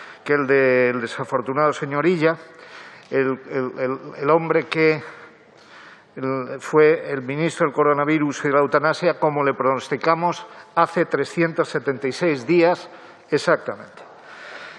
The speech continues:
Durante estos trescientos setenta y seis días se han demostrado varios hechos. Y voy a proceder también de una forma ordenada. Primero voy a hacer el diagnóstico,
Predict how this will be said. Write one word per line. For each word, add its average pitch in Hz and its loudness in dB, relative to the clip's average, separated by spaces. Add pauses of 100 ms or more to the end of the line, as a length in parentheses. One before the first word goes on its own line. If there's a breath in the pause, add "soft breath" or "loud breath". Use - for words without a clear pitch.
(520 loud breath)
Durante 175 2
estos 214 0
trescientos 190 0
setenta 165 0
y 160 2
seis 156 -4
días 185 2 (520 loud breath)
se - 0
han 180 6
demostrado 175 2
varios 147 0
hechos. - -16 (1300 loud breath)
Y 185 2 (240)
voy 190 6
a 214 4
proceder 196 2
también 160 0
de 175 2
una 160 0
forma 156 -2
ordenada. 143 0 (140)
Primero 156 2
voy 170 4
a 170 4
hacer 160 0
el 143 2
diagnóstico, 143 0